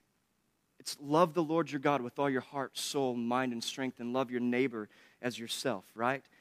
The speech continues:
So why is it then that we know better to, than to be slothful at our jobs, but because, because we don't wanna get fired by Marvin, right?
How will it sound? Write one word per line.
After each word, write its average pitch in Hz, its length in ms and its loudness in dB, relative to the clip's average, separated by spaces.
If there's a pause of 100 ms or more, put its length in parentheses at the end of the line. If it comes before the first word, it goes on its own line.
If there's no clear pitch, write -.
(180)
So - 180 -2
why 156 260 4
is 175 220 6
it 143 140 0
then 131 160 2
that 143 80 0
we 139 140 2
know 151 240 4
better 180 220 4
to, 151 100 -2 (320)
than 143 160 4
to 139 60 0
be 131 120 0
slothful 160 760 2
at 147 60 4
our 127 80 2
jobs, 123 520 2
but 131 180 -2 (220)
because, 139 320 -4 (260)
because 156 160 -4
we 175 60 6
don't 190 100 4
wanna 160 140 6
get 156 160 4 (120)
fired 113 440 4
by 123 120 4
Marvin, 117 480 2
right? 107 280 4